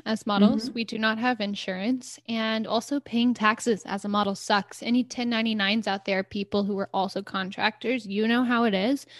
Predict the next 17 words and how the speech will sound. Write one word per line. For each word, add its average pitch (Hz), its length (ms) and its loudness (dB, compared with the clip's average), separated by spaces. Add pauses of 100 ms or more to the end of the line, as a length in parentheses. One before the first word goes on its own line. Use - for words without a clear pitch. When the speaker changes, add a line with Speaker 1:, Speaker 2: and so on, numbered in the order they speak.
(320)
Speaker 1:
We 226 160 2
literally 277 420 6
get - 240 2
paid 254 280 2
all 233 160 6
year. 240 340 2
They 233 120 -2
give 202 140 -2
us 208 140 -6
our 202 140 0
full 220 220 -2
check - 380 0
after 202 360 -2
they 202 120 -2
take 208 280 -4
agency 233 480 -2
fees. 302 420 0